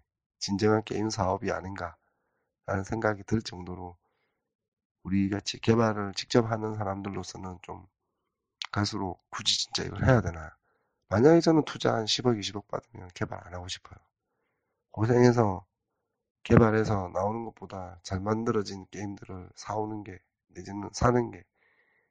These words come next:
이게 진짜 사업이지 않을까라는 생각이 들 정도의 지스타였습니다. 그렇다고 해서 뭐 개발하시는 분들 기죽지 마시고,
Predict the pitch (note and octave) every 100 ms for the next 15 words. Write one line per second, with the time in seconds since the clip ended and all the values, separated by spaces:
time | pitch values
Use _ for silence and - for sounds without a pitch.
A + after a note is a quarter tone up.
0 | _ _ _ _ _ _ _ A2 B2 B2+
1 | B2 - G2 - A#2+ A2+ B2+ B2+ A2+ F#2
2 | F#2+ - F2+ F2 F2+ F2+ G2 G#2 G2+ F#2+
3 | - G#2+ G#2 - F2 G2 B2 - - G#2
4 | - E2 - _ - - _ _ _ _
5 | _ _ _ _ _ _ _ _ - -
6 | - G#2+ G#2 G#2 F2+ - A2+ G2+ G2 G2+
7 | F#2+ F#2 F#2+ F#2 _ _ - A#2 - -
8 | - -